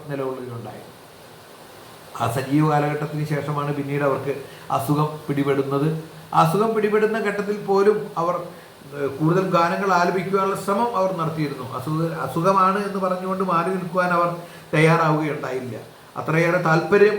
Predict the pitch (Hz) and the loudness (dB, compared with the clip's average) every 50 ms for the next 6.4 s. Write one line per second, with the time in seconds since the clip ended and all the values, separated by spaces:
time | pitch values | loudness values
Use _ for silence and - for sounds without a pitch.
0 | - 175 170 165 156 165 160 160 160 156 151 160 160 160 160 165 160 160 143 139 | -2 -2 -2 -2 -2 -4 -2 -2 -2 -2 0 0 0 0 0 -2 -2 -2 -2 0
1 | 147 147 147 156 147 151 151 180 165 156 139 139 143 143 151 156 147 151 160 185 | 0 2 2 2 2 0 -2 -4 -6 -8 -8 -6 -6 -4 -6 -4 -2 0 2 2
2 | 185 208 180 - - 143 139 139 139 131 135 131 131 123 123 123 120 117 120 127 | 2 0 -2 -6 -8 -8 -8 -4 -2 -2 -2 -2 -2 -4 -4 -6 -6 -6 -6 -6
3 | 113 117 120 120 117 - - 117 117 117 117 117 110 107 110 107 104 104 107 110 | -6 -6 -8 -10 -10 -10 -8 -8 -8 -8 -6 -8 -8 -8 -10 -10 -10 -12 -12 -12
4 | - - - - - - - - - - - - - - - - - - - - | -12 -14 -16 -18 -18 -20 -20 -20 -20 -20 -20 -20 -20 -20 -20 -20 -20 -14 -4 -4
5 | 139 - 151 160 160 160 156 156 151 160 165 170 170 170 165 170 147 135 139 151 | 2 4 4 4 4 2 2 2 4 4 4 4 2 0 2 4 4 6 6 4
6 | 151 143 165 131 131 156 143 | 4 2 0 0 0 -2 -2